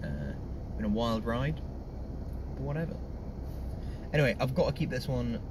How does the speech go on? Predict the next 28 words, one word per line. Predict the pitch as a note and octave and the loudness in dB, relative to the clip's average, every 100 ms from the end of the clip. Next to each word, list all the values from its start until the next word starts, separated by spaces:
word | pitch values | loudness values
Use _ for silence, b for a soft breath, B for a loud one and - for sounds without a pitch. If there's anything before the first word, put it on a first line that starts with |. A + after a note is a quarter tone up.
| - | -6
short | - D3 G2+ | -2 0 0
and | A2 | -2
sweet. | - C#3+ C3+ - - | 0 0 0 -4 -4
Don't | - A2 | 0 0
want | A2 | 2
to | A2 | 4
use | G#2+ G#2+ | 4 4
too | B2 | 2
much | A2+ G2+ | 2 2
fuel, | - - A#2+ A#2+ A#2+ - B B B | 0 -2 0 0 0 -4 B B B
and | - G#2+ | 0 2
I | F#2+ | 4
want | A2+ G#2+ | 4 4
to | |
actually | F#2+ - - A2+ | 2 0 0 0
have | A2 G#2+ | 2 0
time | - A#2 A#2 | 0 0 0
to | A2 | 2
go | A#2 | 0
for | - | 0
that | B2 A2 | 0 0
walk | B2 A#2+ - | 2 0 0
that | |
I | B2 | 2
mentioned | C#3+ C#3+ D3 C#3+ | 4 4 2 0
at | |
the | C#3+ | -2
start. | - D#3 E3 | 0 2 0